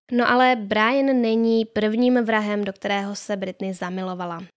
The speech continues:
V roce dva tisíce osmnáct se vyznala z lásky ke Codymu Hall, třicetiletrému muži,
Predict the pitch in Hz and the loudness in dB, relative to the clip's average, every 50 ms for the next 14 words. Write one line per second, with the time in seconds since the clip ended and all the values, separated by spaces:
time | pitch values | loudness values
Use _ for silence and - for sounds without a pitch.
0 | _ _ - 226 220 226 233 233 - 247 240 214 220 214 214 214 285 285 - 311 | _ _ -8 -4 -4 -2 -4 -4 -4 -6 -6 -4 -4 -6 -6 -6 -8 -8 -8 -8
1 | 294 - 320 - - - - - 226 208 190 175 175 180 180 - - - 214 196 | -8 -6 -8 -8 -8 -10 -8 -8 -8 -6 -6 -6 -8 -8 -10 -12 -14 -14 -10 -10
2 | 202 196 202 202 202 202 208 202 202 190 185 185 - - - 214 208 _ - 214 | -8 -8 -6 -6 -6 -6 -6 -6 -6 -6 -6 -8 -8 -12 -14 -16 -12 _ -12 -12
3 | 214 _ - 190 196 202 214 214 226 226 226 226 208 208 208 196 175 - - 98 | -12 _ -6 -4 -2 0 0 0 0 -2 -2 -2 -2 0 2 2 0 0 -4 -8
4 | - _ _ _ _ _ _ - - 240 - 269 262 294 262 - - 226 214 208 | -14 _ _ _ _ _ _ -12 -8 -6 -4 -4 -4 -4 -6 -6 -8 -8 -6 -8
5 | 196 - 196 196 196 202 196 196 196 196 190 175 - 165 - | -6 -6 -6 -4 -4 -4 -4 -4 -4 -4 -6 -6 -6 -8 -10